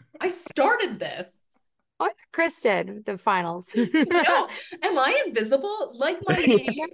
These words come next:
Speaker 1: I don't
Speaker 2: He
Speaker 1: exist.
Speaker 2: started with this big monologue. We made fun of him. Okay, um, I'm gonna bring back Smugglers then. I want Smugglers at the top of everyone's list. I think everyone should experience that one because it is such a great story.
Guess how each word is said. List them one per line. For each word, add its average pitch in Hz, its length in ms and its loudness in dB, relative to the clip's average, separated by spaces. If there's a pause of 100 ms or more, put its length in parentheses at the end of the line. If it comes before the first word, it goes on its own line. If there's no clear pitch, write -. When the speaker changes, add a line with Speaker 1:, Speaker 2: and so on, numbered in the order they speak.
Speaker 1:
I 233 120 -2
don't 208 260 2
Speaker 2:
He 208 120 4
Speaker 1:
exist. - 540 0
Speaker 2:
started 381 260 4
with 370 120 0
this 285 120 -2
big 285 300 0
monologue. 311 680 4 (420)
We 226 160 -6
made 247 220 -8
fun 240 180 -4
of 202 60 -6
him. 185 60 -14 (260)
Okay, 254 240 2 (200)
um, 240 920 4 (640)
I'm 240 240 2
gonna 302 120 -8
bring 277 200 -6
back 233 180 -2
Smugglers 185 520 -4
then. 220 320 -10 (220)
I 214 120 -6
want 226 240 -2
Smugglers 208 400 -6
at 202 40 -12
the 196 60 -12
top 202 240 -4
of 185 280 -12
everyone's 196 460 -8
list. 190 420 -10
I 196 120 -4
think 190 220 -8
everyone 185 300 -4
should 185 160 -4
experience 185 560 -4
that 180 220 0
one 175 220 -4
because 175 400 -4
it - 100 0
is 170 120 -2
such - 180 -6
a 185 120 -2 (200)
great - 360 -2
story. 180 540 0